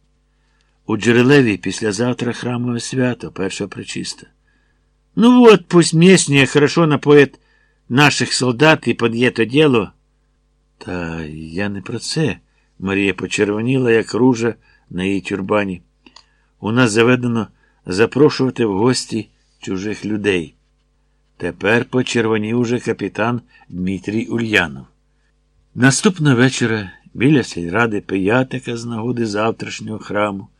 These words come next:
всупереч вимогам джерелівського етикету, зав'язалося просто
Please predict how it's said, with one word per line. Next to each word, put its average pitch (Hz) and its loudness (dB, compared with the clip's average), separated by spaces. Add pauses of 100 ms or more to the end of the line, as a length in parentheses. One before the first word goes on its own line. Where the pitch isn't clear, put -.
(300)
всупереч 139 2 (280)
вимогам 123 2 (280)
джерелівського 123 2
етикету, 147 0 (600)
зав'язалося 107 2
просто 139 2